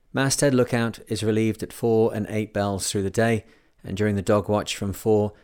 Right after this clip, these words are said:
to six o'clock in the afternoon. Both watches are on deck at once and are generally kept busy by washing the deck. A boat's crew consists of an officer, boat steerer, one man at the stroke or after oar,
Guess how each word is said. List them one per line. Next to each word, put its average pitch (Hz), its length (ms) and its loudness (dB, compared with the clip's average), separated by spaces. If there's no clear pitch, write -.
to 110 100 -4
six - 260 -2
o'clock 101 280 -4
in 95 80 -2
the 95 80 -2
afternoon. 101 520 -2
Both 117 240 2
watches 107 400 -2
are 104 60 -2
on 98 140 0
deck 104 300 -4
at - 80 -8
once 101 380 -4
and 98 100 -4
are 98 100 -2
generally 104 380 0
kept 98 300 -8
busy 107 200 0
by 95 200 -2
washing 98 400 -4
the 92 80 -6
deck. 90 320 -6
A 101 60 -6
boat's 139 320 4
crew 113 260 0
consists 113 520 -2
of 95 80 -4
an 95 80 -6
officer, 117 520 -4
boat 110 240 0
steerer, 110 500 -2
one 113 300 2
man 110 160 2
at - 100 -6
the 101 80 -10
stroke 110 460 0
or 101 120 0
after 101 340 -4
oar, 107 340 0